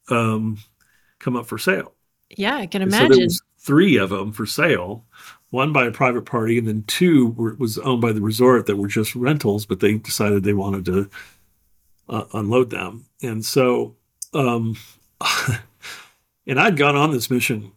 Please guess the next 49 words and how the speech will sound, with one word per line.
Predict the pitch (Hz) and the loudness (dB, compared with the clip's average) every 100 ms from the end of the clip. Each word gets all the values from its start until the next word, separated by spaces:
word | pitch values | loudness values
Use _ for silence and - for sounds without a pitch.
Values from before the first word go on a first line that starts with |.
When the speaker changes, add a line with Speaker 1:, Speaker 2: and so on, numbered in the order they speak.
| _ | _
Speaker 1:
you | - 117 | -8 -6
know, | 101 | -6
and | 101 104 | -8 -8
my | 104 | 0
wife's | 131 170 - | 0 0 -2
not | 101 | -4
with | 101 117 | -2 -4
me, | 104 90 92 | -4 -6 -6
and | 98 | -6
she's | - 101 | -4 -2
given | 110 101 | -2 -2
me | 98 92 | -2 -4
a | 95 _ _ 151 123 | -6 _ _ -12 -8
lot | 113 127 | 0 2
of | 110 | 2
trust | - 123 104 - | -2 -4 -4 -6
to | 98 | -4
go | 98 90 92 | -2 -4 -6
and | 104 | -8
try | 95 101 | -2 -2
to | 95 | 0
Speaker 2:
Yeah. | - | 0
Speaker 1:
find | 117 90 | -2 -2
a | |
place, | - 95 92 | -6 -8 -4
right? | 101 98 95 - - - - _ _ | -2 -2 -4 -8 -20 -20 -20 _ _
So, | - - 139 131 127 - _ _ _ _ _ _ - | -4 2 4 4 2 -4 _ _ _ _ _ _ -2
and | 131 | 0
I | 131 | 4
knew | 156 196 180 | 6 8 8
I | |
needed | 143 139 127 | 6 4 4
to | |
get | 113 107 | 2 0
something | - 131 117 113 101 | 0 0 0 -2 -2
that | 98 101 | -4 -8
she | - - - - 127 | -8 -8 -4 2 2
would | 107 | 2
like | 90 85 - - - _ - | -4 -8 -8 -12 -18 _ -10
so | - 104 | 0 2
that | 101 95 | 2 2
there | 101 | 2
would | 98 | 2
be | 95 | -2
some | 92 - 110 104 101 101 - - _ _ _ _ | -4 0 0 0 -4 -8 -20 -20 _ _ _ _
aspect | 123 117 - 110 101 | -4 -2 -2 -4 -2
of | 104 | -2
it | 98 - | -2 -4
that, | 104 104 | -4 -6